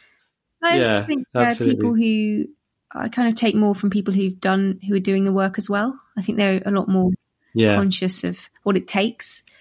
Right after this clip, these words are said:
Speaker 1: Uh, it's not easy to create something, put it out. Um, so if you're not really putting yourself out there or your opinions, your ideas, um, then,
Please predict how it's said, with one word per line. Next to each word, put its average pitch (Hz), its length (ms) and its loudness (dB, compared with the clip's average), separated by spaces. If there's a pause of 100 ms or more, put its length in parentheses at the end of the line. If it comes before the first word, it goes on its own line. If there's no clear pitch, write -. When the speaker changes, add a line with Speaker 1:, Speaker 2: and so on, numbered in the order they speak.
(300)
Speaker 1:
Uh, 185 140 0
it's 185 140 -4
not 190 120 -2
easy 190 360 2
to 180 360 -4 (600)
create 185 340 2
something, 190 560 0
put 190 140 -6
it 175 80 -2
out. 180 520 -6 (480)
Um, 180 540 -2 (240)
so - 240 -2
if 185 160 0
you're 196 80 2
not 190 160 2
really 180 480 0 (720)
putting 196 260 0
yourself 196 520 0
out 190 220 -2
there 185 180 2
or 185 40 2
your 180 180 2
opinions, 196 580 0
your 180 100 -2
ideas, 185 800 -2 (100)
um, 180 440 -2 (720)
then, 185 420 0